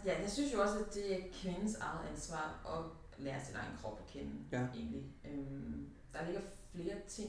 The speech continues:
Speaker 1: i det. Mange kvinder bruger prævention, som har en indflydelse på deres cyklus.
Speaker 2: Mm.
Speaker 1: Mange kvinder har ikke en regelmæssig cyklus, øh, hvorfor det kan være svært at finde hoved og hale i det. Og mange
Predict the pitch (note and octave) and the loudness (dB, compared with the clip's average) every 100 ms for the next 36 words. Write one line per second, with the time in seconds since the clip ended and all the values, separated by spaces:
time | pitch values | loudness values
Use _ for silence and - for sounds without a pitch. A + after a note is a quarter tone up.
0 | - E3+ F3+ G3 - - - - - C#3+ | -4 -4 -4 -4 -8 -14 -16 -14 -10 -4
1 | C#3+ F3+ G#3+ - - F3 F3+ F#3+ G3 - | -2 0 -2 -4 -10 -6 -4 -4 -6 -10
2 | - - D#3 D#3 - D3 C#3+ - A3 C4 | -12 -6 -4 -4 -4 -4 -2 -2 -4 -4
3 | C#4 - - - G3 F#3 F#3 F3+ F#3 A3+ | -6 -8 -10 -8 -4 -2 -2 -2 -2 -2
4 | A3 F#3+ F#3 E3 E3 F#3 F#3 G3 - - | -4 -2 -2 -2 -4 -4 -4 -6 -8 -12
5 | - - C3 C#3+ - - D3 D#3+ F#3 F#3+ | -14 -4 2 2 2 -4 -6 -2 -2 -2
6 | E3+ E3 E3 E3 - F3 E3 - A#3+ A#3 | -2 -2 -2 -4 -6 -6 -4 -4 -2 0
7 | A3 - A3 G#3 G#3+ G#3+ - - - - | -2 -4 -8 -4 -2 -4 -6 -12 -16 -18
8 | - - E3 E3 D#3+ - E3 E3 D3+ - | -14 -6 -4 -4 -6 -6 -6 -4 -4 -4
9 | E3+ - F3 - E3 D#3+ D#3+ D#3+ E3 E3 | -4 -6 -6 -8 -4 -4 -4 -4 -2 -2
10 | E3 E3 E3+ F#3 F3+ - - - - - | -2 -2 -2 -6 -10 -14 -12 -12 -12 -16
11 | - - - E3 D#3 D3 | -16 -16 -10 -6 -4 -2